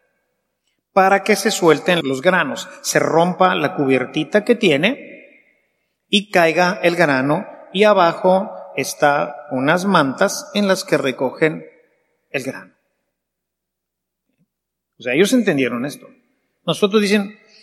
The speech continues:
"Simón, mira, los ha reclamado para sacudirlos como el trigo".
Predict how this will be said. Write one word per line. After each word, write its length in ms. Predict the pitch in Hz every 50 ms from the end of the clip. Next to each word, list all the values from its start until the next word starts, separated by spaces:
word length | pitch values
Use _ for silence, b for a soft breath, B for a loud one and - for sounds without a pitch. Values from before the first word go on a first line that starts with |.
| b b
"Simón, 520 | _ _ - - - 202 190 208 214 220 220
mira, 720 | 214 214 214 214 208 208 208 - - - - - - - -
los 140 | - 156 -
ha 40 | 202
reclamado 500 | 196 202 196 196 185 180 190 185 208 196
para 180 | 170 165 151 143
sacudirlos 540 | - 156 - - 160 156 170 170 196 180 -
como 180 | - 165 151
el 60 | 131
trigo". 360 | - 139 123 113 - - -